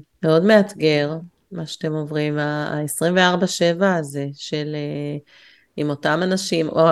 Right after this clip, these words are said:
אהובים ככל שיהיו, וזה מרגיש גם ככה קצת לא נוח היום, אה, להתלונן, אני שומעת את זה מהרבה הורים, וגם מעצמי בכל מיני דברים, שאני אומרת, "מה אני כאילו,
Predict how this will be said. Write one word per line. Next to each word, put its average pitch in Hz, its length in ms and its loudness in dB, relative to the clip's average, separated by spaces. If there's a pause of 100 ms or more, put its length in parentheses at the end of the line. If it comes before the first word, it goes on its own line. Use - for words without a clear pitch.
(200)
אהובים 165 600 4
ככל 180 380 -2
שיהיו, 156 580 -2 (540)
וזה 147 260 -6
מרגיש 147 400 -4
גם 170 160 -2
ככה 160 260 -10
קצת - 340 -10
לא 156 160 0
נוח 160 520 0
היום, 151 420 -2
אה, 143 260 -4
להתלונן, 147 600 -2
אני 147 160 -6
שומעת 147 440 -2
את 147 100 -2
זה 147 100 0
מהרבה 147 440 2
הורים, 156 440 6
וגם 247 260 4
מעצמי 330 520 4
בכל 190 340 0
מיני 160 220 -2
דברים, 156 320 -4
שאני 156 160 -4
אומרת, 165 240 -4
"מה 185 280 4
אני 196 260 0
כאילו, 190 440 -2